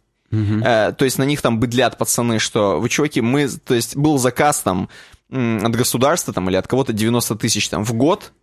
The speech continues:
Speaker 2: автомобилей Tesla, а они успели
Speaker 1: Ты
Speaker 2: сделать.
Speaker 1: просто представь себе эту цифру.
Speaker 2: И обосрались, да.
Speaker 1: Это... Если так, у американцев уже по три машины в семье, еще теперь Теслу девяносто тысяч
Speaker 2: Еще и Теслу
Speaker 1: каждый
Speaker 2: взял.
Speaker 1: раз.
Speaker 2: Да. То есть ты как бы, в принципе, ты продолжаешь на Форде Эксплорере загазовывать все, но у тебя еще и Тесла стоит во дворе.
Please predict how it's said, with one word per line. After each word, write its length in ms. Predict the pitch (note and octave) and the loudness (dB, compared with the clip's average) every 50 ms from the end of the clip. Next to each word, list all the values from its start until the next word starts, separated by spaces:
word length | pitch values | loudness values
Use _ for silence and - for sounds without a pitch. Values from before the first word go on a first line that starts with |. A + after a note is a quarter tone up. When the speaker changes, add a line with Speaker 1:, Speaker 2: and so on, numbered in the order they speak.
| _ - | _ -6
Speaker 2:
автомобилей 520 | A2+ - - A#2 A2+ A2+ A2 A2 G2+ G2 | -4 -2 0 0 2 2 2 2 0 0
Tesla, 420 | F#2+ - G2 G2 - - E2+ - - | 0 0 -2 -2 -2 -2 -4 -2 0
а 100 | - G2 G#2 | 0 2 2
они 160 | A2+ C3 C#3 | 2 2 2
успели 440 | C#3 C3+ - - D#3+ D#3 C#3 A#2 G#2+ | 2 0 0 0 2 2 2 2 2
Speaker 1:
Ты 60 | G2+ | 0
Speaker 2:
сделать. 360 | G#2+ G#2 A#2 C#3 D#3+ D#3 A2+ | 0 0 2 2 2 2 0
Speaker 1:
просто 120 | - C#3 - | 0 -2 -2
представь 320 | D3 C#3 - - F3+ E3+ - | -4 -4 -4 -4 -2 -2 -2
себе 260 | - - G#2+ A2 A2 G2+ | -2 -2 0 0 0 -2
эту 80 | F#2 - | -4 -6
цифру. 380 | - - - G2+ - - - A2 - _ _ - | -8 -6 -6 -6 -8 -10 -16 -18 -18 _ _ -4
Speaker 2:
И 80 | A#2+ | -2
обосрались, 720 | A2 G#2 G#2 A2 - - - A2 G2+ - - - - - - | 0 2 0 0 0 0 0 0 0 -2 -2 -6 -10 -8 -4
да. 300 | - F2 - - - F3 _ _ _ _ _ _ _ _ | -4 -4 -4 -4 -8 -12 _ _ _ _ _ _ _ _
Speaker 1:
Это... 520 | A#2 A2 - - B2+ B2+ B2+ B2 A#2+ - - - - - _ _ _ _ _ _ _ _ _ _ _ _ _ - | -6 -4 -2 0 2 2 2 2 0 -2 -4 -10 -20 -20 _ _ _ _ _ _ _ _ _ _ _ _ _ -2
Если 380 | B2 B2+ C3+ A#2+ - C#3+ C3 | 0 0 0 0 0 0 0
так, 240 | A#2+ E3 E3+ E3 - | 2 0 0 0 0
у 20 | D3+ | 0
американцев 640 | B2+ A#2+ A#2 A#2 A#2 A2 - C3+ B2+ A#2 - G#2+ G#2 | 2 2 2 2 0 0 0 0 0 0 -2 -4 -4
уже 140 | G2 G2+ G#2+ | -4 -4 -4
по 160 | - - A2 | -4 -4 -6
три 160 | - - A#2 | -2 -2 0
машины 420 | G#2+ A2 G2+ - - - A2 G#2+ G2+ | 0 0 0 0 -2 0 0 0 -2
в 60 | - | -2
семье, 260 | - - G#2+ G#2 G2+ | -2 -2 0 0 0
еще 200 | G2+ F#2+ - - A#2 | 0 -2 -2 -4 -4
теперь 240 | A2 A2 B2 A#2+ A2 | -2 -2 -4 -4 -2
Теслу 420 | - C#3 C#3+ D3 - - B2 G#2+ | -2 -2 -2 0 0 -2 -2 -2
девяносто 340 | G2+ F#2 A#2 A#2 A2+ - - | 0 0 2 2 2 0 -2
тысяч 120 | - - - | -2 0 0
Speaker 2:
Еще 40 | |
и 60 | C3+ B2+ | 0 0
Теслу 300 | - - E3 A2 A2 G#2+ | 0 2 2 2 2 2
Speaker 1:
каждый 80 | B2 A2+ G#2+ | 2 2 2
Speaker 2:
взял. 60 | G#2 G#2 | 2 0
Speaker 1:
раз. 240 | G2 F#2 - - - - | 0 -2 -4 -10 -10 -6
Speaker 2:
Да. 320 | C3 B2 A#2 A2 G2+ - - - - - - | -4 0 0 0 0 -2 -4 -10 -10 -2 0
То 60 | F#3 | 2
есть 140 | G3+ - - | 2 2 0
ты 80 | E4 - | 0 0
как 160 | - C#4 B3+ | 2 2 0
бы, 80 | C4+ | 0
в 60 | B3 - | -2 0
принципе, 340 | - D4 D#4 D#4+ - - - | 0 0 0 0 0 -2 -2
ты 380 | - - B3 A#3 A3 - - | 0 2 2 4 2 2 0
продолжаешь 580 | - F3+ G3+ G3 G3 A3+ B3 B3 D#4+ D#4+ G4 - | 0 2 2 2 4 2 2 2 2 0 0 0
на 80 | - F#3+ | 0 0
Форде 280 | - G#3 F#3+ E3 D#3 | 2 2 2 2 0
Эксплорере 400 | C#3 - - G3 F#3+ F3 D#3 C#3 | 0 0 0 2 2 4 4 2
загазовывать 640 | A#2+ B2+ C3+ C3 D3+ C#3 D3+ D#3+ D3 B2+ G#2 F2+ A2+ | 2 2 2 2 2 2 4 4 4 4 4 2 2
все, 180 | - - - A2+ | 0 0 0 2
но 120 | B2+ E3 | 2 2
у 40 | A3+ | 2
тебя 160 | - - D4 | 2 2 2
еще 220 | C4 A#3+ - - | 2 2 2 0
и 60 | F3+ D3 | 0 0
Тесла 320 | - A2 G2+ - - - | 0 0 -2 -2 -4 -6
стоит 280 | - - - - G2 - | -4 -2 -2 -2 -2 -2
во 80 | - | -2
дворе. 340 | - - F#2 F2 G#1 - - | -2 0 0 0 -2 -2 -6